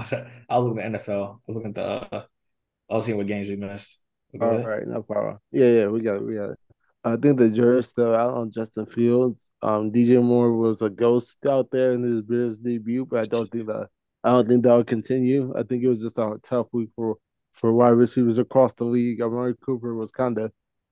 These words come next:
Speaker 2: feeling like it as well. Um, it's safe to say,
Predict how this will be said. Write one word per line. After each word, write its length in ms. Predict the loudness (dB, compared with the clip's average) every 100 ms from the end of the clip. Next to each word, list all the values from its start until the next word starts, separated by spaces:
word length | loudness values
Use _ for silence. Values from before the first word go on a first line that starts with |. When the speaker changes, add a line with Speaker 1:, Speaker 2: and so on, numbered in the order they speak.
| -2
Speaker 2:
feeling 220 | 0 4
like 260 | 4 4
it 40 | 0 0 -2
as 60 |
well. 380 | 0 2 0 -4 _ _ _ _ _ _ -6
Um, 540 | -2 0 0 -2 -6 _ _ _ _ _ _ _ _ _ _
it's 160 | -4 4
safe 180 | 2 2
to 100 | 0
say, 420 | 4 4 4